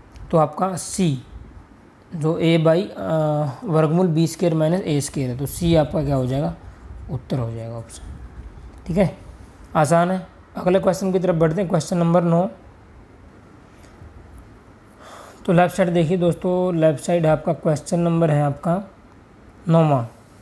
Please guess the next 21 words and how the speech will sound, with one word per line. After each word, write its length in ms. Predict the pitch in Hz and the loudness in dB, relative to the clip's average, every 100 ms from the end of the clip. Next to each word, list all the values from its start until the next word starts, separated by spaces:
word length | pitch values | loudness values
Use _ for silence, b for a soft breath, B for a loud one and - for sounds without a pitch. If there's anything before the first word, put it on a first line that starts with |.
| - - | -20 -6
हमें 300 | 151 160 170 | 0 2 4
क्या 140 | 180 | 4
दिया 280 | 165 165 160 | 4 4 4
है? 280 | 156 180 147 | 4 2 0
tangent 600 | 165 156 151 160 175 160 190 190 - - - - - - - - | 0 2 2 2 0 0 -4 -4 -8 -20 -20 -20 -20 -20 -20 -10
theta 360 | - 160 147 165 160 | -2 -2 2 2 2
plus 320 | - 151 151 - - | 0 0 0 -4 -2
two, 100 | 175 151 160 185 - - - - - - - - - - - - - - - | 2 2 -2 -8 -16 -20 -20 -20 -20 -20 -20 -20 -20 -20 -20 -20 -20 -18 -6
थोड़ा 120 | 160 | -4
सा 120 | 139 | -4
फोकस 420 | 156 170 139 170 147 | -4 -6 -4 -4 -2
नहीं 100 | 151 | -2
बन 140 | 147 | -2
पाता 200 | 143 143 143 | -2 -2 -2
camera 340 | 156 151 156 | -2 -2 -2
का, 140 | 170 190 - - B B B B - | -4 -6 -12 -20 B B B B -2
और 200 | 151 151 | 2 2
इधर 200 | 147 160 | 2 2
दिया 300 | 156 156 147 | 4 4 4
है 300 | 147 170 202 - - - - - - - - - - - - - - - - - - - - - | 4 0 -6 -14 -20 -20 -20 -20 -20 -20 -20 -20 -20 -20 -20 -20 -20 -20 -20 -20 -20 -20 -20 -4
two 400 | 185 185 190 190 | 0 2 0 0